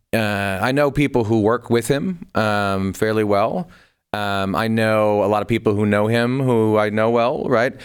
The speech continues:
And generally what I'm hearing is, and what I'm feeling is, is similar.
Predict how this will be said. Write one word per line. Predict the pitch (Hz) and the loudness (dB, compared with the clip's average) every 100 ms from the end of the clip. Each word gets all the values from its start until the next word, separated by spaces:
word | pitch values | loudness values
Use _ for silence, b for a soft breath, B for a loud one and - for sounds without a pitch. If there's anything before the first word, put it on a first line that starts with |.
| B B - | B B -2
And | 151 147 139 | -2 -2 -2
generally | 143 226 247 190 | 0 0 2 2
what | 160 143 | 2 2
I'm | 147 151 | 2 2
hearing | 131 120 110 117 | 2 2 2 2
is, | 120 113 104 - | 2 0 0 0
and | 117 113 | 0 0
what | 117 | 0
I'm | 110 | 0
feeling | - 185 202 123 98 | -2 0 2 0 0
is, | 98 117 117 101 | 0 0 0 0
is | 117 113 | 0 0
similar. | - 165 117 98 | 0 2 2 0